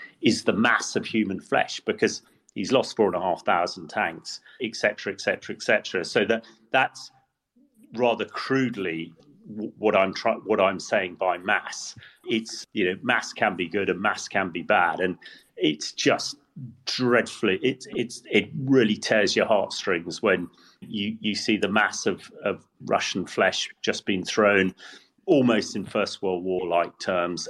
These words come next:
against, you know, you've almost got a First World War um, trained army fighting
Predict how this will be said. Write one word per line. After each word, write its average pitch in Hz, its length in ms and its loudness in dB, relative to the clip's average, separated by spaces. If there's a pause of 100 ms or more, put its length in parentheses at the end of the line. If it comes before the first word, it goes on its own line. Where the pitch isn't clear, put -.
against, 98 560 0 (440)
you 127 160 0
know, 90 80 -2
you've 95 240 -4
almost 110 320 0
got 104 100 0
a - 80 -6
First - 320 0
World 95 220 2
War 90 340 2 (460)
um, 87 240 2
trained 92 480 0
army 85 480 0
fighting 87 720 -8